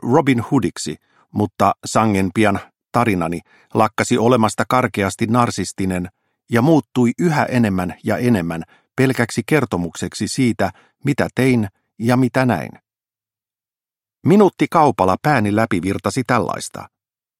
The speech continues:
Hän työnsi oven auki ja meni huoneeseen. Keltainen aurinkokiila, joka siilaantui musliimiverhojen välitse, valaisi vinolla valollaan pöydän, jolla oli puoliksi avoin tulitikkurasia mustepullon vieressä.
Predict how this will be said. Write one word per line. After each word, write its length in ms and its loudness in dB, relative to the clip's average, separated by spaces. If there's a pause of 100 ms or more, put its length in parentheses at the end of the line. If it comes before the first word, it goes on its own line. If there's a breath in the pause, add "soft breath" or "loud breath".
(800)
Hän 220 0
työnsi 340 2
oven 280 2
auki 400 -2 (320)
ja 80 0
meni 200 2
huoneeseen. 800 -2 (560)
Keltainen 580 2
aurinkokiila, 880 0 (300 soft breath)
joka 180 2
siilaantui 680 2
musliimiverhojen 1000 -2
välitse, 420 -2 (440)
valaisi 420 2
vinolla 340 2
valollaan 520 2
pöydän, 400 0 (380)
jolla 260 4
oli 200 2 (100)
puoliksi 440 0
avoin 360 -2
tulitikkurasia 800 -4
mustepullon 680 -8
vieressä. 520 -12